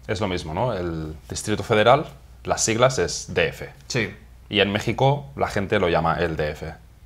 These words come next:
Speaker 2: Sí, creo que
Speaker 1: Ujú.
Speaker 2: actualmente Ciudad de México, tal vez, pero es, es lo mismo.
Speaker 1: Ujú.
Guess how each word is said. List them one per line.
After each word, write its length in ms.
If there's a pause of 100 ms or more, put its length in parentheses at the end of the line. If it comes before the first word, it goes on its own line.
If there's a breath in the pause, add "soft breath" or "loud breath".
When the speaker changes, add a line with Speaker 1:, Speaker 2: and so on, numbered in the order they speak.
Speaker 2:
Sí, 300
creo 200
que 100
Speaker 1:
Ujú. 60
Speaker 2:
actualmente 760
Ciudad 260
de 80
México, 600
tal 180
vez, 220
pero 320
es, 340
es 120
lo 100
mismo. 320
Speaker 1:
Ujú. 240